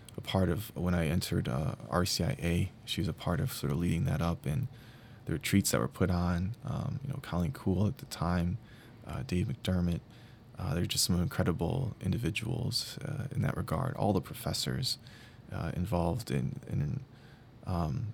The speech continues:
you know, religious studies and theology and, and philosophy were incredible, uh, influences for me.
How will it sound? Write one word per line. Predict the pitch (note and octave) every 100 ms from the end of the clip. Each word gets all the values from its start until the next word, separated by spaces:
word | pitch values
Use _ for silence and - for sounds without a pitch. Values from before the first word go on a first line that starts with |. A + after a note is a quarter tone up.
| -
you |
know, | E2+ D#2+
religious | E2 E2+ -
studies | - E2+ E2
and | -
theology | - E2 E2+ D#2 - - -
and, | - - -
and | -
philosophy | - C#2+ F2+ F2 - - C#2 - - - - - - - -
were | - F2+ F#2
incredible, | - F2 - G2 F2+ E2 E2 - - - - - - - - - - - - - -
uh, | G2+ G2+ A2
influences | - G2+ - G2+ G2 - -
for | -
me. | F#2+ F#2 F2+